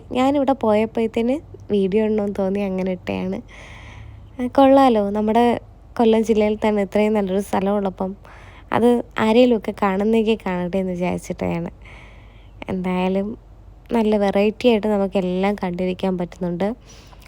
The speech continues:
ഇത് അതിൻ്റെ ഫ്രണ്ടിലെ ഏരിയ ആണ്, എൻട്രൻസിൽ തന്നെയുള്ള പോർഷനാണ്. ഞാൻ പിന്നെ തിരിച്ച് ഇറങ്ങി വന്നപ്പോഴാണ് ഈ പോർഷൻ ഒന്നുകൂടെ ശ്രദ്ധിച്ച് എടുത്തത്. അവിടെ ഇരിക്കാൻ ഒത്തിരി സ്പേസ് ഉണ്ട്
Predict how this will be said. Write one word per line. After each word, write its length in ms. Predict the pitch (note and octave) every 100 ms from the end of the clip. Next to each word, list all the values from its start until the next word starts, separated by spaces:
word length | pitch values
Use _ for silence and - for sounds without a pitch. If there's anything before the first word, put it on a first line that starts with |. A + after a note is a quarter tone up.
| - - -
ഇത് 160 | A3+ C4 D4 - -
അതിൻ്റെ 260 | G#3 G#3+ A3+
ഫ്രണ്ടിലെ 520 | - F#3 F#3 G3+ A3+ G3+ F#3+
ഏരിയ 260 | F3+ F#3+ F3+
ആണ്, 140 | F#3 G#3 -
എൻട്രൻസിൽ 500 | F#3+ G3 G3 F#3+ G#3+ -
തന്നെയുള്ള 320 | G3 F#3 F#3
പോർഷനാണ്. 680 | F#3 F#3 F3+ - G3 F#3 F#3 - - - -
ഞാൻ 120 | A3 G#3+
പിന്നെ 180 | A3 A3+ A3+
തിരിച്ച് 260 | A3 A3 A3+
ഇറങ്ങി 300 | F#3+ G#3 A#3+
വന്നപ്പോഴാണ് 500 | G#3+ G3+ A3+ G#3 G3+
ഈ 100 | G#3 G3
പോർഷൻ 280 | G3 F#3 - G3
ഒന്നുകൂടെ 300 | F#3 F#3+ G3+
ശ്രദ്ധിച്ച് 500 | - F#3+ F3+ F3 - G#3+ - - - - -
എടുത്തത്. 480 | - F#3 - F#3+ F#3+ A#3+ - - - -
അവിടെ 200 | - G#3+ A#3+
ഇരിക്കാൻ 260 | G3+ - A#3+ G#3
ഒത്തിരി 340 | - - B3
സ്പേസ് 460 | A#3+ A3 F#3+ F3 -
ഉണ്ട് 240 | F#3 F3+